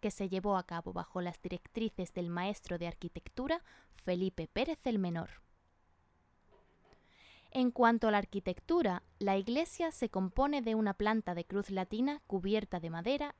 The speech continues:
y con una pequeña tribuna sobre arco rebajado. En los brazos del crucero se encuentran dos capillas, en las que se abren sendos camarines,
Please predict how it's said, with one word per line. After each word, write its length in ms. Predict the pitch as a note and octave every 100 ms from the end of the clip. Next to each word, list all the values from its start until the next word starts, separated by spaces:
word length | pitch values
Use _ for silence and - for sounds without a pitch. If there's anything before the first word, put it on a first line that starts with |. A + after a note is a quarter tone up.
| -
y 80 |
con 180 | A3 A3 B3
una 140 | D#4
pequeña 480 | D4+ A3+ - A3+ G#3
tribuna 580 | - F#3 F3+ C#4 D4 C#4+
sobre 400 | - G3+ F3+ F3+
arco 300 | G3+ A3+ G#3
rebajado. 600 | G3+ F3+ - D#3 D3 C3 _ _ _ _ _ _ _ _ _ - _ _ _ - - _ _
En 200 | - G3
los 200 | F3+ E3+
brazos 340 | A3+ B3+ F#3+ -
del 160 | E3+
crucero 500 | - E3+ - A3 A#3+
se 140 | - F#3+
encuentran 580 | E3+ - F#3+ A#3+ A#3+
dos 200 | A3 E3
capillas, 600 | - E3+ C#4+ A3+ D#3 - - _ _ -
en 220 | C4 B3+
las 180 | B3+ -
que 120 | B3
se 200 | - C4
abren 360 | D#4 D#4+ E4+
sendos 480 | E4 - B3+ B3 A3
camarines, 680 | - F#3+ E3+ D#3 D3+ D3+